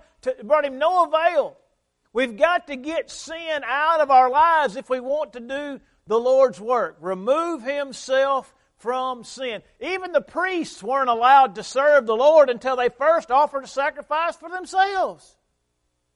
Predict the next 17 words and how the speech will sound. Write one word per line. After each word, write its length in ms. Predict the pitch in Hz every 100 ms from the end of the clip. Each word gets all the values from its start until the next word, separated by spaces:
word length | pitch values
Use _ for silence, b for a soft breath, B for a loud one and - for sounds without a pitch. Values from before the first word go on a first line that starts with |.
| _ _ _ _ _
And 100 | 247
so 100 | 277 269 339
over 160 | 370 339
and 100 | 330
over 240 | 339 330
again 240 | 277 269 262
we 100 | 262
see 240 | - 285
that 220 | 247 220
God 360 | 202 269 330 311
demands 520 | 277 277 285 294 262
a 100 | 220
people 480 | 220 277 302 277 262
of, 260 | 220 233 226 b b
of, 300 | 214 220 190
of 200 | 202 196
holiness. 1200 | - - 277 370 349 302 240 180 - - - _